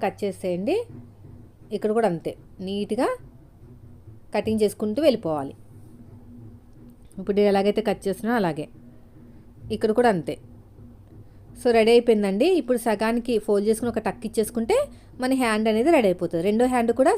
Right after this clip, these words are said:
సేమ్ ఇదే మాదిరి రెడీ చేసుకోండి. ఇక్కడ హ్యాండ్ దగ్గర కూడా కరెక్ట్గా పెట్టుకుంటే ప్లస్ గుర్తు అనేది వస్తుంది. చూసారా ఎంత బాగుందో? చూడండి. రెండోది కూడా నేను రెడీ చేసి పెట్టేసుకున్నానండి. ఇదిగోండి, రెండు కూడా రెడీ అయిపోయినాయన్నమాట. ఇప్పుడు నెక్స్ట్ వచ్చేసి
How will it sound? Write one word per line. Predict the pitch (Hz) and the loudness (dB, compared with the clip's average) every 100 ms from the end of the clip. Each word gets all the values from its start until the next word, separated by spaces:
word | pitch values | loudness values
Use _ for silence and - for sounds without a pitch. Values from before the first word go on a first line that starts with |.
| - | 2
సేమ్ | 233 214 202 | 0 2 2
ఇదే | 220 214 | 2 2
మాదిరి | 202 247 508 - - - - | 0 2 2 0 -12 -8 2
రెడీ | 233 233 | 2 4
చేసుకోండి. | 208 - 170 151 151 - - 196 | 0 0 -6 -6 -10 -14 -10 -4
ఇక్కడ | 220 196 - - - - - | 0 0 -2 -14 -20 -20 -8
హ్యాండ్ | 208 202 208 214 | -4 -2 0 2
దగ్గర | 202 196 | 2 0
కూడా | 220 440 480 - 226 | 0 0 -4 -10 -10
కరెక్ట్గా | 190 214 208 | -6 -4 -2
పెట్టుకుంటే | 202 - 214 370 | -2 -2 -4 -2
ప్లస్ | - 233 190 | -2 -2 -4
గుర్తు | 185 202 | -4 -4
అనేది | 202 233 | -2 -2
వస్తుంది. | - 156 233 | -4 -8 -6
చూసారా | 226 277 | -2 -2
ఎంత | 240 226 | -2 -2
బాగుందో? | 226 233 269 480 - - - | -2 0 0 -2 -6 -20 -4
చూడండి. | 220 175 151 147 - - - - - - - - 208 | -2 -2 -4 -10 -18 -20 -20 -20 -20 -20 -18 -4 0
రెండోది | 226 247 262 | 4 4 4
కూడా | 269 | 2
నేను | 254 247 208 | 2 2 2
రెడీ | 196 202 | 2 0
చేసి | 233 214 | -2 0
పెట్టేసుకున్నానండి. | 202 202 - 196 180 185 330 523 - - - - - - - - - 190 | -2 -4 -4 -4 -4 0 2 2 -4 -20 -20 -20 -20 -20 -20 -20 -16 -6
ఇదిగోండి, | 175 165 165 196 | -2 0 0 -2
రెండు | 196 220 | 0 2
కూడా | 226 311 427 | 4 4 4
రెడీ | 233 196 | 4 4
అయిపోయినాయన్నమాట. | 185 180 165 156 139 - - - - - - | 0 -4 -6 -8 -10 -14 -18 -20 -20 -20 -10
ఇప్పుడు | 247 269 247 | -6 -2 0
నెక్స్ట్ | 233 302 | 0 -2
వచ్చేసి | 269 202 180 | 0 0 0